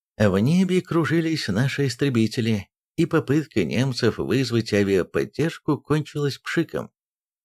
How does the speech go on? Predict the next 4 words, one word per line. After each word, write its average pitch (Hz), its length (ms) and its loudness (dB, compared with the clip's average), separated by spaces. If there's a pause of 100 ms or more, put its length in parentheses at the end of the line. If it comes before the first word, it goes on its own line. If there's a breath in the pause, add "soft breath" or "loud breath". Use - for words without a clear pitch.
(500)
Хотя 113 240 4
немецкие 117 560 4
бомбардировщики 101 1000 2
прилетели 127 1000 0